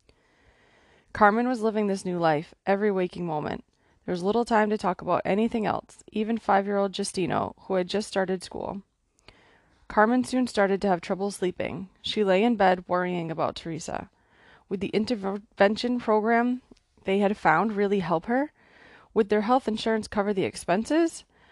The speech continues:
Would she need to quit her job to focus on Teresa and Justino? How could they afford that? Her mind was swimming with questions and worries, and her eyes filled with tears. She looked over at Roberto and felt far away from him. He had become quieter and quieter.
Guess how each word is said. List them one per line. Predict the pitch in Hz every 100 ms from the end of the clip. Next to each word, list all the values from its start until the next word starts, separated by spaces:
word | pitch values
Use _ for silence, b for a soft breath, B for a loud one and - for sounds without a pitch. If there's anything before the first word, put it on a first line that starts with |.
| b -
Would | 214
she | -
need | 247 269
to | 254
quit | - 262
her | 254
job | 214 247 180 185
to |
focus | - 196 220 -
on | 202
Teresa | - 208 214 226
and | 196
Justino? | 185 185 - 185 208 240 254 _ _ _ _ b _
How | 214
could | 247 208
they | 208
afford | 196 - 226 254
that? | - - - b b b b
Her | - 196
mind | 180 202
was | 220 -
swimming | 196 214 226
with | 247
questions | 202 190 - 190
and | 196 170
worries, | - 156 156
and | - 175
her | -
eyes | - 180 190
filled | - 180 -
with | 185
tears. | - - - - - _ b b b b b
She | - 214
looked | 214
over | 196 202 240
at |
Roberto | 247 208 202 - 196
and | 190
felt | 190 - -
far | 185 185
away | 196 170
from | 170 165
him. | 180 - 190 - _ _ _
He | -
had | 202
become | 190 208 180
quieter | - 175 175 214
and | 226 208
quieter. | - 185 - - 196